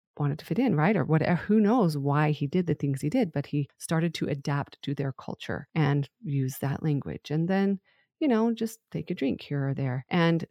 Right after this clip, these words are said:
slowly through the process, he ended up switching jobs, but doing some other things that continued to be small and simple.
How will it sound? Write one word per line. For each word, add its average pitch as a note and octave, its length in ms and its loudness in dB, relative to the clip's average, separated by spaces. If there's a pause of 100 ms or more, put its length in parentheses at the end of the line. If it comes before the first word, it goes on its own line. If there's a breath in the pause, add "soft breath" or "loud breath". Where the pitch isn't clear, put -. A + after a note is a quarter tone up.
(140)
slowly F3+ 640 4
through E3 640 2 (460)
the E3 120 -2
process, D#3+ 640 2
he G3+ 180 4
ended F3+ 200 6
up E3 180 4
switching D3 460 -2
jobs, A3+ 480 4
but - 320 -4
doing E3 220 4
some - 180 -2
other F#3+ 220 4
things F3+ 300 2
that B2 120 -4
continued G#3+ 540 0
to F3 160 -2 (140)
be D3+ 220 2
small C#3 720 0 (240)
and A3 200 2
simple. C#3 600 0